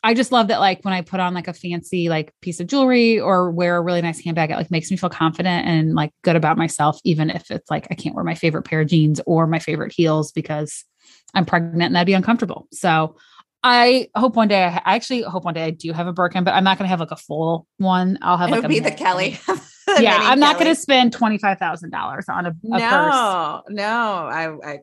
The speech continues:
Speaker 2: couldn't do it. That gives me hives thinking about it. And I
Speaker 1: Makes
Speaker 2: also love
Speaker 1: me,
Speaker 2: that
Speaker 1: makes
Speaker 2: Patrick
Speaker 1: me
Speaker 2: came back.
Speaker 1: Yes, I did love that Patrick was there. I thought it was, that was so
Speaker 2: How do you
Speaker 1: sweet.
Speaker 2: think that worked? Do you think, like, Kathy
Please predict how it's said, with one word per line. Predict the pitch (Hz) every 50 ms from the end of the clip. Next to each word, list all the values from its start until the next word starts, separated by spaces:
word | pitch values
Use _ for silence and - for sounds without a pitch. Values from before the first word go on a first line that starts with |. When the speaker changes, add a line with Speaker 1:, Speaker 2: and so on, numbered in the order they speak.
| _ -
Speaker 2:
couldn't | 143 135 123 95 139 151
do | 151 143 139
it. | 143 139 139 - -
That | 139 127 143 -
gives | 147 151 156
me | 160 151
hives | 165 - 170 156 143 151 156 -
thinking | - 156 156 160 160
about | 160 165 160 156 151
it. | 156 151 151 104 -
And | - 202
I | 202 208 208
Speaker 1:
Makes | 220 220 214 285
Speaker 2:
also | 285 277
love |
Speaker 1:
me, | 247 233
Speaker 2:
that | 214 202
Speaker 1:
makes | 185 - - - - - - 254 254 277 302 - 302
Speaker 2:
Patrick | 320 233 175
Speaker 1:
me | 165
Speaker 2:
came | 285 262 247 240
back. | 233 226 196 190 185 175 156 - -
Speaker 1:
Yes, | - 220 285 294 285 285 277 269 269 - -
I | - - 269
did | 226 220 254 233 240
love | 240 220
that | 233 240 226
Patrick | - 226 214 208 233 208 214
was | 214 190
there. | 226 208 196
I | 196 190
thought | 208 202 202
it |
was, | 196 190 - _ -
that | 214 196
was | 170 202 -
so | - - 208
Speaker 2:
How | 202 - - - 208 196 -
do | -
you | -
Speaker 1:
sweet. | 185 -
Speaker 2:
think | 370 359 349 415
that | 415 403 311 214
worked? | 202 190 190 156 139 -
Do | 175
you | 190
think, | 208 254 285 294
like, | 285 254 269
Kathy | - 208 190 180 196 196 - 226 220 214 214 214 220 214 208 -